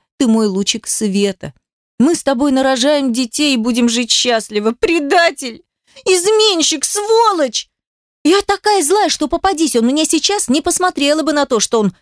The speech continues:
шпала-переросток, полезла бы царапать ему лицо. Может, и надо было хоть одну маленькую пощечинку влепить. Заслужил.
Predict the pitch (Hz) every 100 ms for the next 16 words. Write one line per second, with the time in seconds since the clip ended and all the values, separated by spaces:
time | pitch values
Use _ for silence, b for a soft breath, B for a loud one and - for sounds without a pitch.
0 | _ - - - 226 196 240 240 233 185
1 | - 170 _ _ - 254 277 247 226 226
2 | 247 240 208 196 220 214 214 214 - 202
3 | 170 - _ _ _ - 190 202 208 208
4 | 240 208 185 175 160 - _ _ 254 320
5 | 320 330 370 339 311 302 294 - 262 220
6 | 190 190 190 190 - - - - 294 370
7 | 370 370 208 175